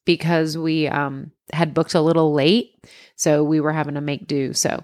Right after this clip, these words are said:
yeah, just pay attention if you guys are planning something like that. Just pay attention to,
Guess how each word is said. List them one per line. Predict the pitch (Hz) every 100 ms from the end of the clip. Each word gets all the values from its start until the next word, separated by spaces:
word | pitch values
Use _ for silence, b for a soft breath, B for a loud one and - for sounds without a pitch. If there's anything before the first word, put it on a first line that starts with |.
| -
yeah, | 233
just | 233 302
pay | 381
attention | 359 208 175 190
if | 185
you | 180
guys | 180 170
are | 170 165
planning | - 180 165 165
something | - 185
like | 190 196
that. | 214 220 -
Just | 156 -
pay | 175
attention | 160 165 156 160 147
to, | - 160 156